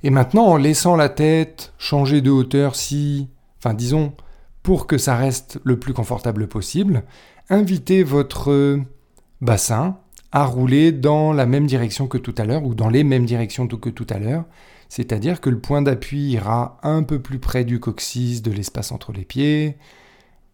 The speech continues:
ou dans l'autre sens, un petit peu plus près des lombaires, de l-, l'endroit derrière la tête. Et donc, voyez comment est-ce que ces petits mouvements du bassin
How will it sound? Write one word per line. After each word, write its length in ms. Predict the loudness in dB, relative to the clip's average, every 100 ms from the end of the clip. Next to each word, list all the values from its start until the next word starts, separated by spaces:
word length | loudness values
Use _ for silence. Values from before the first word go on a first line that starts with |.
| -6
ou 360 | -2 0 -2
dans 340 | -4 -2 0 0
l'autre 300 | -2 -6 -10
sens, 540 | -4 -2 -2 -4 -6
un 200 | -4 -2 -2
petit 160 | -4
peu 120 | -6
plus 180 | -8 -8
près 320 | -8 -2 -2
des 120 | 0 -2
lombaires, 920 | -4 -2 -2 0 0 0 -2 -4 -8
de 640 | -10 -12 -2 2 2 2 0
l-, 200 | -2 -6 -10 -20 -20 -18 -18 -18 -16 -6
l'endroit 480 | -4 -4 -2 0 0
derrière 320 | 0 -2 -4
la 120 | -6
tête. 460 | -10 -20 _ -20 _ _ _ _ _ _ _ _ _ _ _ _ _ -2
Et 60 |
donc, 180 | 2 2
voyez 500 | 4 4 6 4 0
comment 280 | -2 2 2
est-ce 200 | 2 -2
que 260 | 0 2 2
ces 360 | 0 2 0
petits 540 | 0 -4 -4 -4 -2 0
mouvements 440 | 2 0 0 0
du 120 | 0
bassin 580 | -2 -4 -4 -6 -6 -8